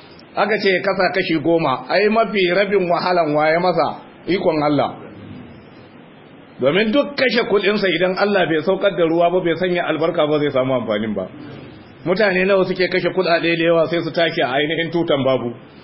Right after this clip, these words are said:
To shi yasa aka ce kasa kashi goma. Amma mutumin da ya yi ban ruwa na wahala, ruwa ya ɗauke, ko kafin ruwa ya ɗauke, yana ɗebowa, yana yafawa, ko yana biyan kuɗi, ana kawowa, ana yafawa,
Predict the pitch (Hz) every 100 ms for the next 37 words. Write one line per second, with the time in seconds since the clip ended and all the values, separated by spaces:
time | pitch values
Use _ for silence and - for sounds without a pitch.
0 | - - - - - - - 120 131 185
1 | 196 180 170 160 156 160 151 143 139 127
2 | 123 123 110 - - - - - - -
3 | - - - 156 214 214 226 226 214 180
4 | 185 185 196 202 208 202 202 185 - 190
5 | 208 175 170 185 160 - - - - -
6 | - - 151 190 202 202 202 196 208 185
7 | 151 165 170 151 - 190 220 208 165 185
8 | 202 208 202 175 175 170 170 180 170 -
9 | - - - 202 208 170 190 190 202 190
10 | 185 196 180 180 202 196 180 170 170 185
11 | 190 202 208 180 139 208 196 165 190 180
12 | 175 185 180 185 190 180 175 160 190 175
13 | 185 196 190 151 147 131 -